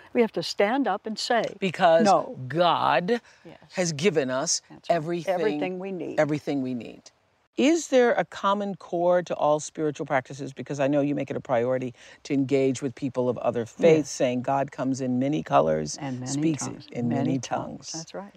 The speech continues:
Speaker 2: Ah.
Speaker 1: Yes. The practices differ. Every, every denomination, every tradition practices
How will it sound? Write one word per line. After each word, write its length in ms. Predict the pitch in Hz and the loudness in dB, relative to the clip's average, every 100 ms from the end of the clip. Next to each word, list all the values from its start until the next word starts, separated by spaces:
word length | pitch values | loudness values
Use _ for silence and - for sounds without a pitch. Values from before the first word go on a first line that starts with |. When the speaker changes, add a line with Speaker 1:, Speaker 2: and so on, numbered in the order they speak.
| _ - | _ -2
Speaker 2:
Ah. 280 | 147 127 - - _ | -2 -2 -8 -20 _
Speaker 1:
Yes. 200 | 123 127 - _ _ _ _ _ _ _ _ _ _ _ _ | -18 -18 -20 _ _ _ _ _ _ _ _ _ _ _ _
The 80 | 262 | -6
practices 800 | 196 - 339 339 339 262 262 196 | -4 4 4 4 -2 -2 -4 -6
differ. 500 | 208 202 - - - - _ _ _ - - - | -4 -4 -4 -18 -20 -20 _ _ _ -20 -20 2
Every, 580 | 247 294 294 294 294 226 - | 6 6 4 0 0 -4 -6
every 440 | 240 247 262 262 | -4 -4 -4 -6
denomination, 1040 | 220 214 196 185 190 170 156 147 175 175 - | -6 -6 -6 -6 -6 -6 -6 -6 -8 -8 -6
every 340 | 214 208 220 226 | -6 -4 -6 -8
tradition 840 | - 190 156 208 - 135 135 185 _ _ _ _ - - _ _ | -8 -8 0 0 0 -6 -6 -8 _ _ _ _ -20 -20 _ _
practices 1080 | - 262 294 - 262 180 - 160 156 175 | 4 6 6 2 -6 -6 -6 -6 -8 -12